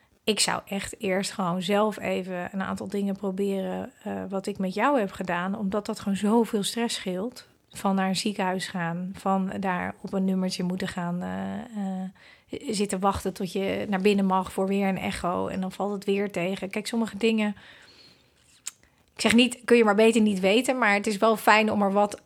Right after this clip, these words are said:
aan te doen zonder dat het elke keer zo'n teleurstelling wordt. En, eh, ja, wat ik zeg, kijk, het is mij ook gelukt. Ik was echt wel heftig in de zin van, ik had gewoon geen cyclus. Niet eens,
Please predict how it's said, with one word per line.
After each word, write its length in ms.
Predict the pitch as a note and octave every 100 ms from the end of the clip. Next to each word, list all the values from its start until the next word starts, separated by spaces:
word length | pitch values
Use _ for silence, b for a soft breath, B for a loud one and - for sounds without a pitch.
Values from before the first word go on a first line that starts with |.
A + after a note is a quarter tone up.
| -
aan 160 | G#3+
te 120 | G#3 G3
doen 260 | A3+ B3
zonder 320 | A#3+ A3+ G#3+
dat 120 | G3+ G3
het 160 | G3
elke 320 | A3 G#3+ G#3+
keer 180 | G3+ G3
zo'n 180 | F3+ F#3+
teleurstelling 760 | F#3+ F3+ G#3+ G3+ F3 F3 F#3 F#3+
wordt. 360 | - - - - B B B B B
En, 260 | G#3+ G3 F#3+
eh, 520 | F#3 F#3 F#3 F#3 F#3 G3 - b b b b b
ja, 260 | - - F3+
wat 100 | F3+
ik 120 | E3+
zeg, 260 | A3+ A3 - -
kijk, 220 | G#3+ -
het 120 | F3+
is 100 | F#3
mij 260 | G3 F#3+ -
ook 160 | B3+
gelukt. 320 | - F#3 F#3 -
Ik 140 | F#3+
was 160 | G#3 -
echt 160 | -
wel 280 | F#3+ G3 - D#4 - - _ _ -
heftig 460 | - A#3+ - F#3+
in 60 | F#3+
de 60 |
zin 160 | F#3 F#3+
van, 120 | F3+
ik 120 | G#3
had 140 | A3+ -
gewoon 220 | F3+ F3+
geen 300 | - A#3 F#3+
cyclus. 640 | - C#4 - - - - -
Niet 180 | G#3+ G#3+
eens, 480 | G#3 G#3+ F#3+ -